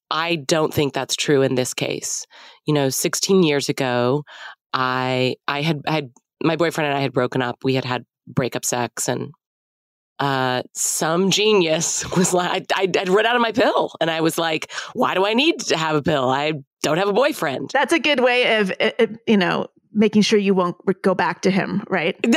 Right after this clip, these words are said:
Speaker 1: yeah, exactly. <laughs> A little
Speaker 2: Is
Speaker 1: bit
Speaker 2: it
Speaker 1: of
Speaker 2: kinda like, is it
Speaker 1: insurance.
Speaker 2: kinda like wearing really, like, ugly underwear when you go on a date?
Speaker 1: Yeah.
Speaker 2: So you, so
Speaker 1: Yeah,
Speaker 2: you
Speaker 1: I was just
Speaker 2: don't
Speaker 1: like,
Speaker 2: take your
Speaker 1: "Finally, I
Speaker 2: clothes
Speaker 1: don't have
Speaker 2: off?
Speaker 1: to, I don't, I don't have to
Speaker 2: <laughs> An
Speaker 1: worry about
Speaker 2: insurance
Speaker 1: this
Speaker 2: policy.
Speaker 1: anymore."
Speaker 2: <laughs>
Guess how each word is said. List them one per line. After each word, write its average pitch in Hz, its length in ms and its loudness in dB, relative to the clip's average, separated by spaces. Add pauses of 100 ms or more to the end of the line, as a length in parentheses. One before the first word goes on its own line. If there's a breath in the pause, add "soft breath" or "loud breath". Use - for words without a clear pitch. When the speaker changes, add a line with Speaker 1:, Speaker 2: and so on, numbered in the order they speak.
(100)
Speaker 1:
yeah, 359 200 4
exactly. 233 640 0
<laughs> 175 60 0
A 240 200 2
little 269 160 6
Speaker 2:
Is 302 60 4
Speaker 1:
bit 392 100 2
Speaker 2:
it 254 60 2
Speaker 1:
of - 0 -
Speaker 2:
kinda 359 240 2
like, - 200 2
is 415 40 2
it 494 120 2
Speaker 1:
insurance. - 0 -
Speaker 2:
kinda 415 280 4 (300)
like 269 120 2
wearing 254 360 4
really, 226 380 4
like, 208 380 2
ugly 208 360 4
underwear 202 540 2
when 202 140 2
you 208 80 2
go 208 140 2
on 196 160 2
a 196 80 2
date? 185 180 2
Speaker 1:
Yeah. 370 180 2
Speaker 2:
So 185 200 2
you, 202 260 2
so 220 140 0
Speaker 1:
Yeah, 208 60 4
Speaker 2:
you 190 80 2
Speaker 1:
I 233 80 2
was 220 80 2
just 196 140 0
Speaker 2:
don't 196 100 0
Speaker 1:
like, 175 80 -6
Speaker 2:
take - 100 0
your 240 140 2
Speaker 1:
"Finally, 320 280 4
I 262 60 4
Speaker 2:
clothes 403 100 2
Speaker 1:
don't 285 80 2
have 262 120 2
Speaker 2:
off? - 40 -4
Speaker 1:
to, 214 100 2
I 208 180 2
don't, 254 180 2
I - 400 -2
don't 339 80 2
have 349 100 2
to 330 60 2
Speaker 2:
<laughs> - 0 -
An 311 60 4
Speaker 1:
worry 320 180 4
about 311 100 2
Speaker 2:
insurance 285 220 2
Speaker 1:
this 359 160 0
Speaker 2:
policy. 240 340 2
Speaker 1:
anymore." 196 500 2
Speaker 2:
<laughs> - 60 -10